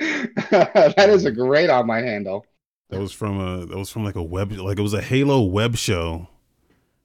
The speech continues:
Speaker 2: like, I don't know, like, a decade ago, where they had, it was like a talk show. They would, they brought in, like, the devs of Halo. Like, they brought in Marty O'Donnell,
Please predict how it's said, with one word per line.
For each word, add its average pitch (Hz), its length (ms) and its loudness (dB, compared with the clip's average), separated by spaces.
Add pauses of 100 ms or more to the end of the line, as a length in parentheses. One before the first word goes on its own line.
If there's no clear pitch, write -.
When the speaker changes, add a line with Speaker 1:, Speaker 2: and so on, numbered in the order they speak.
(240)
Speaker 2:
like, 87 540 -14 (440)
I 95 60 -14
don't 87 80 -10
know, 85 120 -8
like, 87 120 -10
a 87 80 -12
decade 95 540 -4
ago, 85 500 -8 (300)
where 85 500 -10 (160)
they 90 100 -10
had, 92 180 -8
it 95 40 -6
was 92 120 -6
like 101 120 -4
a 87 40 -8
talk 110 360 -6
show. 90 200 -4
They 90 120 -8
would, 90 240 -10 (300)
they 98 100 -2
brought 110 320 4
in, 110 240 4
like, 92 320 -2
the 104 260 -6
devs 95 460 0
of 85 140 -10
Halo. 95 340 -2
Like, 85 180 -8
they 95 120 -4
brought 95 280 -2
in 92 240 -2
Marty 95 320 2
O'Donnell, 98 720 0